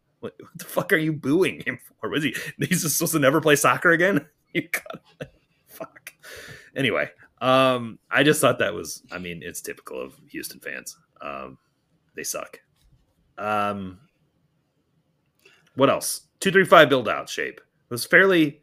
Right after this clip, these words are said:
standard two three five, but, um, sometimes it would,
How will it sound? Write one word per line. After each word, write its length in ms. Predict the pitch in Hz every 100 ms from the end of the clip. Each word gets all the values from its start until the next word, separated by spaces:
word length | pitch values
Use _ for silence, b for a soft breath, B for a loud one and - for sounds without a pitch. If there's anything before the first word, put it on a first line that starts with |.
| _ _ -
standard 500 | - 123 151 190 180
two 120 | 185
three 100 | 190
five, 300 | 180 180 165
but, 260 | 135 - - b b b b b b -
um, 480 | 113 113 110 98 - -
sometimes 500 | - 135 147 131 127
it 100 | 110
would, 300 | 120 104 85